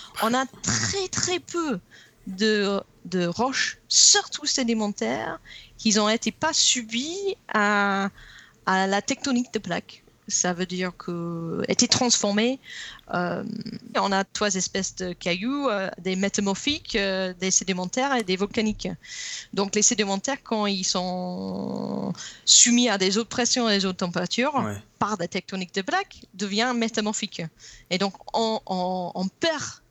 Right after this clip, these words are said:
Speaker 2: L'information,
Speaker 1: on perd des
Speaker 2: quoi.
Speaker 1: fossiles.
Speaker 2: Parce que
Speaker 1: On
Speaker 2: le
Speaker 1: perd des, des informations,
Speaker 2: Ouais.
Speaker 1: ouais.
Speaker 2: Parce que là, en fait, ce qu'il faut comprendre, du coup, c'est que dans le cratère en lui-même, la roche serait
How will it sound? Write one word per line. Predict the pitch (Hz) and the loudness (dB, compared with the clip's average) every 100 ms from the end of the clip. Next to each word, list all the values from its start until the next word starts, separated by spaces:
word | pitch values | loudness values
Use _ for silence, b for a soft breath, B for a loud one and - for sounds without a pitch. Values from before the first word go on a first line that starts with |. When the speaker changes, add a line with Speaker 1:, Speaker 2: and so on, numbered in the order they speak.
| _ - - | _ -20 -6
Speaker 2:
L'information, | 120 131 120 120 | -2 0 0 2
Speaker 1:
on | - | 2
perd | 110 | 0
des | |
Speaker 2:
quoi. | 214 | -2
Speaker 1:
fossiles. | 196 - 196 165 _ | -4 -4 -6 -12 _
Speaker 2:
Parce | - - | 0 2
que | - | 2
Speaker 1:
On | 110 107 | 0 0
Speaker 2:
le | 104 | 0
Speaker 1:
perd | 339 285 | -2 0
des, | 240 226 | -2 -2
des | 190 180 185 | -4 -4 -4
informations, | 196 175 123 107 101 - | -4 -4 -2 -2 -4 -10
Speaker 2:
Ouais. | |
Speaker 1:
ouais. | - - B B B B B | -14 -14 B B B B B
Speaker 2:
Parce | 135 - | 0 2
que | 143 | 2
là, | 143 151 | 0 0
en | |
fait, | 131 156 160 | 0 0 2
ce | |
qu'il | - | 0
faut | - | 0
comprendre, | 123 123 117 147 | -2 -2 -2 -2
du | 120 | -2
coup, | 117 160 | -2 0
c'est | - 117 | 2 0
que | 120 | -2
dans | 117 131 | 0 0
le | 131 | -2
cratère | 127 127 123 151 156 | 0 -2 0 -2 0
en | |
lui-même, | 113 117 113 131 151 123 | 0 0 0 2 2 2
la | 107 | 0
roche | 117 131 156 - | 2 0 2 4
serait | - 117 123 147 147 - | 4 2 0 0 0 -4